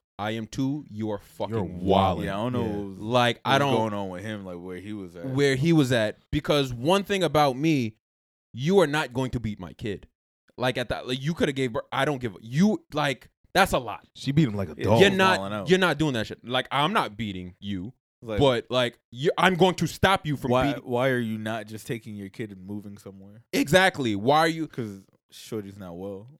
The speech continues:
Speaker 3: I don't know, man.
Speaker 1: So the manifestation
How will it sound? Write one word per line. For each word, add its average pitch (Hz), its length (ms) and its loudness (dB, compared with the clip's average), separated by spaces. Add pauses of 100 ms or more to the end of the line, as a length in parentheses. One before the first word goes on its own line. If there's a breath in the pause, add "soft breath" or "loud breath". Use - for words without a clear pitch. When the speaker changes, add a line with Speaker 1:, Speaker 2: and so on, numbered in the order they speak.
Speaker 3:
I - 20 -12
don't 113 220 -6
know, 107 160 -8
man. 92 300 -16 (340)
Speaker 1:
So 185 420 2
the 156 120 0
manifestation 165 920 -2